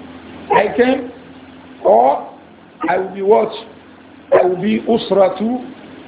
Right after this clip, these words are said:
uswatul ghurama. I'm going to be one of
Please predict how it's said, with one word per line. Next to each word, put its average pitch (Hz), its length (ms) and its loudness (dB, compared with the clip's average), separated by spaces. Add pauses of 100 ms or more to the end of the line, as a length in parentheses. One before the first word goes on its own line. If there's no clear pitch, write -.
(120)
uswatul 208 640 0
ghurama. 170 560 -2 (1200)
I'm 165 180 2
going 214 240 2
to 185 120 0
be 190 120 -2
one 196 280 2
of 165 440 2